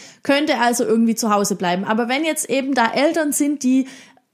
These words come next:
zu Hause arbeiten und da sind Ki-, andere Kinder, die von zu Hause lernen sollen und dann springt da noch,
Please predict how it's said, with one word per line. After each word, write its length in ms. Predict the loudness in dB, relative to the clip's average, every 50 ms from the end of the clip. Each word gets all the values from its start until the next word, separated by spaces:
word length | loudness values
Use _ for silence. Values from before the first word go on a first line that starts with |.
| _ _ _ _ _ _ _ _ _ _ _ _ _ _
zu 200 | -4 -2 0 2
Hause 380 | 2 2 2 2 0 0 0 2
arbeiten 540 | 2 2 2 2 2 2 2 2 0 -2 -2
und 140 | -2 0
da 140 | 0 0 0
sind 360 | 0 0 0 0 0 -2 -6
Ki-, 140 | -10 -10 -4 -2
andere 400 | -2 0 0 0 0 -2 -2 -4
Kinder, 320 | -2 -4 -2 -2 0 -2
die 140 | 0 -2 -2
von 240 | -2 -2 -4 -4 -4
zu 140 | -2 0
Hause 260 | 0 0 0 0 -2 0
lernen 340 | 0 0 0 0 0 -2
sollen 240 | 0 0 0 0 2
und 160 | 0 0 2
dann 260 | 2 2 2 2 0 -2
springt 360 | -2 -2 -2 -2 -2 0 0
da 140 | 0 0 2
noch, 300 | 0 0 0 -2 -6